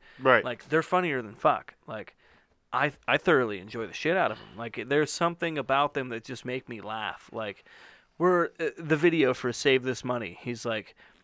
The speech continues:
Speaker 2: "Hey, um, yeah, my name's Dave. Uh, I'm actually a rapper. Um, yeah, my name is Lil Dicky. Uh, yeah, it's kind of like a penis joke, but, um, we're here to record a music video,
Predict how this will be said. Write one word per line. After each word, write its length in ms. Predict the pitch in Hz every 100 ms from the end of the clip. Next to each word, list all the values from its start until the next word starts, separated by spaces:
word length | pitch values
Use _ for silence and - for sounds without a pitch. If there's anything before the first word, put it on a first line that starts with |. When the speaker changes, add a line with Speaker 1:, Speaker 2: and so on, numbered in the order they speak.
| _
Speaker 2:
"Hey, 300 | - 220 214 156
um, 460 | 151 160 151 135 - _ - - _
yeah, 180 | - 180
my 180 | 160 190
name's 320 | 226 220 143
Dave. 640 | 123 113 131 151 190 226 - - - _ -
Uh, 360 | 127 127 123 -
I'm 180 | 127 165
actually 480 | 160 190 - 208 170
a 100 | 120
rapper. 600 | 101 117 156 196 196 202 - - _ _ -
Um, 360 | 120 120 117 -
yeah, 180 | 156 151
my 160 | 151
name 240 | 175 196 185
is 180 | 139 -
Lil 320 | 127 156 147 110
Dicky. 500 | 135 156 202 208 202 - -
Uh, 240 | - 131 127
yeah, 240 | 139 156 139
it's 140 | -
kind 200 | 175 185
of 80 | 185
like 160 | 175
a 80 | 139
penis 460 | - 160 151 135 -
joke, 300 | 127 117 -
but, 180 | - 127
um, 240 | 127 131 120 - - -
we're 120 | 170
here 200 | 160 214
to 140 | 240 190
record 500 | 135 143 - 185 170
a 60 |
music 420 | 131 131 160 175 165
video, 520 | 185 190 196 202